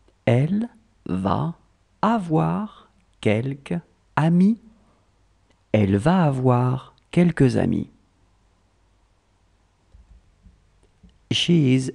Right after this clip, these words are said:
leaving. Elle est en train de partir. Elle est en train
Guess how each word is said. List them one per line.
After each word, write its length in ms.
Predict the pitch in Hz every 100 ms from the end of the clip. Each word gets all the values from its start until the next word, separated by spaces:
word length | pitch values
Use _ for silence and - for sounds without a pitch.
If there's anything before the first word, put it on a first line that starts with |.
| -
leaving. 600 | 131 165 104 95 - - _ _ _ _ _ _ -
Elle 120 | 107
est 180 | 107 -
en 140 | 196
train 300 | 202 - 196
de 100 | 185
partir. 840 | 175 139 - - - 87 - - _ _ _ _ _ _
Elle 460 | 117 117 165 208 214 _ _ _ _ 120
est 260 | 127 175 - _ _ _ _ _ -
en 280 | 120 143 175 _ _ _ _ _
train 400 | - - 110 139